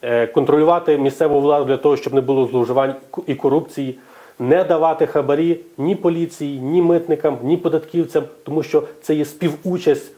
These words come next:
в злочині і фактично, е, е, сплюндрування пам'яті і Небесної Сотні, і героїв, е, ато. І таким чином я закликаю триматися разом і разом, е, робити зміни.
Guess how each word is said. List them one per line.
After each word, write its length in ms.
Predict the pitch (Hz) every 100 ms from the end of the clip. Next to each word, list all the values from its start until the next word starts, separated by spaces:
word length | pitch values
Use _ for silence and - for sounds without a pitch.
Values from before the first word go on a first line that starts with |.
| 139
в 60 |
злочині 640 | 135 147 170 170 143 151 143 -
і 80 | 139
фактично, 600 | 147 - 156 - 147 131 - - -
е, 80 |
е, 540 | 113 113 117 117 110 110 131 123 120 117 117 117 117
сплюндрування 680 | - 156 151 170 165 156 151
пам'яті 480 | 151 151 147 147 143
і 60 |
Небесної 460 | 139 147 151 151 165
Сотні, 480 | 170 143 - 131 123 - _
і 200 | 135 127
героїв, 540 | 123 123 143 143 135 117 117
е, 220 | 117 120 135
ато. 440 | 127 139 135 123 - - - -
І 240 | 127 131
таким 300 | 127 135 160
чином 360 | 156 170 165 135
я 120 | 131 135
закликаю 580 | 147 147 151 143 131
триматися 800 | 120 143 143 143 139 - 127 123 -
разом 440 | 139 160 147 156 151 - _ -
і 200 | 127 123 -
разом, 460 | 127 120 143 143 135
е, 400 | 120 113 110 110 110 110 110 110 113 _ _ _
робити 380 | 131 123 127 127
зміни. 300 | 113 110 107